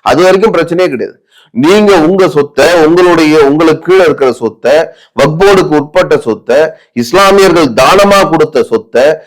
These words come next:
அந்த வக்ஃப் போர்டு பாதுகாக்கிறது, பராமரிக்கிறது, அதை பயன்படுத்துதுன்னு சொன்னா, அதுல இந்துக்களுக்கு என்ன பிரச்சனை வந்தது? நாம என்னைக்கும் அந்த பிரச்சனையே கிடையாது. நீங்க என்னைக்கு பிரச்சனை வருதுன்னு சொன்னா, நீங்க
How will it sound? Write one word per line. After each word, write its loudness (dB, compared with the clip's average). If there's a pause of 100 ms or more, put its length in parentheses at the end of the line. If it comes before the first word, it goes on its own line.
(120)
அந்த 0
வக்ஃப் -2
போர்டு 2
பாதுகாக்கிறது, 0 (140)
பராமரிக்கிறது, 0
அதை 2
பயன்படுத்துதுன்னு -2
சொன்னா, -2
அதுல 0
இந்துக்களுக்கு 0
என்ன 0
பிரச்சனை -2
வந்தது? -10 (260)
நாம 0
என்னைக்கும் 2
அந்த 0
பிரச்சனையே -2
கிடையாது. -6 (680)
நீங்க 0 (180)
என்னைக்கு 2
பிரச்சனை 0
வருதுன்னு 0
சொன்னா, -6 (760)
நீங்க 2